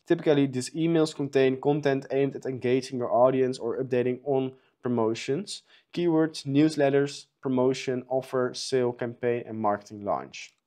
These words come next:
These are all the descriptions that I added for the categories. I will first go over the category high urgency. So you're going to create an Outlook node that will be operation move and resource message. And the message I D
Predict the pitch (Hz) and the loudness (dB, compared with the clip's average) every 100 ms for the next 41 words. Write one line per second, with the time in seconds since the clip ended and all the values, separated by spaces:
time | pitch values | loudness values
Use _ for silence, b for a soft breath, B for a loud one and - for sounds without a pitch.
0 | - 156 151 147 143 160 143 143 151 139 | -2 2 4 6 6 6 4 2 -2 -2
1 | 143 127 123 120 127 131 127 127 117 - | 0 4 6 6 4 2 -2 -6 -4 2
2 | 117 101 87 65 - - - 135 143 143 | 2 0 -6 -10 -12 -16 -4 2 2 4
3 | 180 180 151 147 147 147 143 139 120 147 | 2 4 6 6 8 4 4 0 0 2
4 | 147 139 135 131 120 120 107 117 110 101 | 4 4 4 2 2 2 2 0 -4 -6
5 | - 85 85 _ - 143 143 139 147 151 | -12 -12 -18 _ 2 4 6 6 4 2
6 | - - 135 123 - 151 160 156 139 120 | -8 -2 0 0 4 4 4 0 -2 0
7 | 127 135 - 123 123 123 113 123 127 127 | 0 0 -6 -4 -2 -2 0 0 0 -2
8 | 135 127 127 131 - 117 117 135 151 147 | -6 0 0 0 -4 -6 0 2 0 -2
9 | 131 120 117 127 127 117 110 110 113 120 | -10 -8 -4 -2 -2 -6 -8 -6 -4 -4
10 | - 120 - - _ 127 120 135 170 156 | -4 -8 -8 -16 _ -4 0 2 2 -2
11 | - 135 131 123 127 127 | 2 2 2 0 0 -2